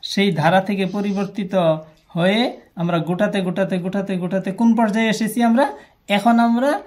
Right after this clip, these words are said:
শুধু দিনের নামাজ, কালাম, জিকির, তাসবিহ, ফেরেশতারা যেই জিনিসগুলো করত, এইগুলো নিয়ে কাফেরদের দাস হয়ে, কাফেরদের গোলাম হয়ে, কর্তৃত্ব মেনে আমরা দিনদার হয়ে বসে আছি।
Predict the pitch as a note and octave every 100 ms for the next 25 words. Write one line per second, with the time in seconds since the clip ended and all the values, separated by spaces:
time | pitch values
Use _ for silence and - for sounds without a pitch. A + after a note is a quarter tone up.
0 | - - - G3+ G3 D#3+ G3 G#3 G#3 D#3+
1 | E3+ F#3 G3 F#3+ F#3+ F#3+ F3+ F3 E3+ F#3
2 | F#3 G3 D#3+ D3+ D3 F#3+ G3+ F#3+ E3+ E3
3 | G3 G#3+ G3+ F#3+ G#3 A3 G#3+ C#4 C#4+ -
4 | - - A#3+ C#4+ D4+ D4+ D#4 D4 G3+ -
5 | G#3+ G3+ C4 A#3 A#3+ F#3 G3+ - - -
6 | _ _ G3 F#3 E3+ G3+ G3+ F#3+ G3 F#3+
7 | G3+ F#3+ E3 D#3+ A#3+ A#3 A#3+ A3+ - F#3+
8 | G#3 C#4+ - - _ E3+ D#3+ D#3+ D#3+ E3
9 | D3 B2+ C#3+ C#3+ C#3 D3+ C#3+